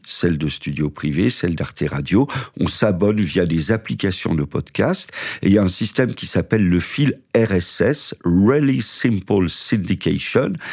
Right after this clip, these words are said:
Syndication, c'est une forme d'abonnement. C'est-à-dire qu'on reçoit automatiquement sur son smartphone ou sur son ordinateur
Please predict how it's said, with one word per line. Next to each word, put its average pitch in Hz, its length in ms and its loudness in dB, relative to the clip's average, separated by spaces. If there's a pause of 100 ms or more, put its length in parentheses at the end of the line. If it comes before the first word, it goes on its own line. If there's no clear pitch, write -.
(140)
Syndication, 92 760 0
c'est 78 160 -6
une 69 140 -4
forme 101 260 -2 (180)
d'abonnement. 78 640 -2 (300)
C'est-à-dire 101 560 0
qu'on 87 180 2
reçoit 101 580 0
automatiquement 110 840 -2
sur - 240 -4
son 120 180 -4
smartphone 90 640 -4
ou 110 100 -2
sur - 240 -4
son 92 240 -2
ordinateur 82 760 0